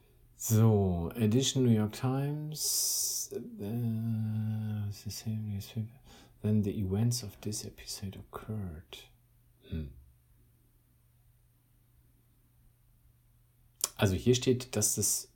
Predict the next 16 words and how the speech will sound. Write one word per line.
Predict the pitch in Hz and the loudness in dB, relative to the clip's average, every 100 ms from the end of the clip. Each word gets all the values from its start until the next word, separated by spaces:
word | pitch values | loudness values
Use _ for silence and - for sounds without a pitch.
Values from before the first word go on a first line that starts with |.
| - | -14
f-, | - - - - _ - | -12 -10 -14 -20 _ -4
an, | 104 98 | 0 2
an | 104 104 92 | 4 2 4
dem | 110 123 | 4 4
Tag, | - 127 123 | 2 0 2
an | |
dem | 104 98 | 0 2
fünfundzwanzigsten | 123 123 - 113 107 - | 2 0 -2 -2 -2 -2
August | 98 113 120 - - | -2 0 -2 -4 -6
siebenundneunzig, | 117 104 95 98 135 - 151 147 - - - - - | 0 2 2 2 0 0 -2 -6 -12 -20 -20 -12 -2
the | 98 113 107 | 2 4 4
events | 98 147 - | 4 2 0
of | 107 - | -2 -4
this | - 131 - - | 4 6 6 0
episode | - - 123 - 117 117 - | -8 -2 -2 2 0 0 -6
occurred. | - - - 110 71 - | -10 -6 0 0 0 -8